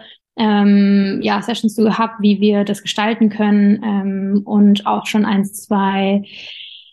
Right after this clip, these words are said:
Ansätze konzipiert, wie wir zum Beispiel auch mit Stiftungen zusammenarbeiten können, ähm, um eben genau das anzugehen, das Thema. Also mehr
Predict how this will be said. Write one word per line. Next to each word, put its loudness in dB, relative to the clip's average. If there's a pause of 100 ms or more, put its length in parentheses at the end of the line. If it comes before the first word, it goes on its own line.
(180)
Ansätze 2
konzipiert, 0
wie -4
wir 0
zum 2
Beispiel -2
auch 0
mit 2
Stiftungen -2
zusammenarbeiten 0
können, 2
ähm, 4
um 6
eben 4
genau 0
das 0
anzugehen, 2
das -2
Thema. 2
Also 4
mehr 4